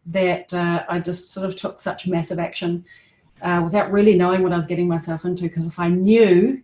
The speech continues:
I actually probably wouldn't have done it. So, uh, I started with me and one other in, uh, in a suburban, uh, salon in Wellington here in New Zealand.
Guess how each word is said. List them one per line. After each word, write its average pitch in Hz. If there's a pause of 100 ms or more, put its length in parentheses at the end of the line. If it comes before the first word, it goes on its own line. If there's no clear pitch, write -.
(600)
I 185
actually 202
probably 190
wouldn't 160
have 160
done 165
it. - (680)
So, 180
uh, 175
I 170
started 202
with 180
me 233
and 175
one 180
other 269 (360)
in, 175
uh, 170
in 170
a 165
suburban, 175 (680)
uh, 160
salon 214
in 185
Wellington 202
here 202
in 180
New 180
Zealand. 247